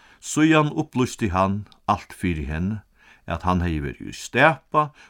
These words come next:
og drukkið brúdleyp hjá dóttrini og hann átti við huldukonuni. Eftir hetta er einki meir at siga um tey utan tað,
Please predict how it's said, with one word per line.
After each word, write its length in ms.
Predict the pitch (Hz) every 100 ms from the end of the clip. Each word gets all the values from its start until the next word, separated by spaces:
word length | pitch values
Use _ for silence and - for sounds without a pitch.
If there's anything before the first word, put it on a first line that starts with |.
| -
og 160 | 170 143
drukkið 360 | 135 - 113
brúdleyp 560 | 131 139 - 95 87 - -
hjá 160 | - 85
dóttrini 600 | 73 127 - - 98 101 101 _ _ -
og 80 | 90
hann 160 | 85 80
átti 400 | 95 - - 78 -
við 160 | - 87
huldukonuni. 520 | 101 82 - - - _ _ _ _ _ _ _ _ _ _ _ - - - - _ _ _ _ -
Eftir 260 | 160 175 143
hetta 440 | 135 175 - 156 151
er 160 | 143
einki 380 | 135 143 117 -
meir 380 | 101 101 110 113 -
at 140 | 98
siga 500 | - 120 107 95 92 -
um 140 | 82
tey 360 | 76 110 131 160
utan 400 | - 98 90 78
tað, 440 | 82 120 147 160